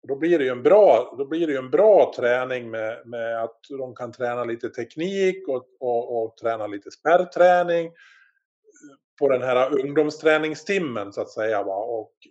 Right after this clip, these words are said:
sen när seniorerna kommer ner, ja, då blir det, slå på spåringen, två uppvärmningsrutor och så fyra serier.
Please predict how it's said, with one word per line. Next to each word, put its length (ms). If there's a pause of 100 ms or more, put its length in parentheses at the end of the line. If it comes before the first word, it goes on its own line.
(200)
sen 240
när 340
seniorerna 640
kommer 260
ner, 200
ja, 120
då 120
blir 200
det, 500
slå 160
på 220
spåringen, 580
två 220
uppvärmningsrutor 840
och 100
så 180
fyra 240
serier. 420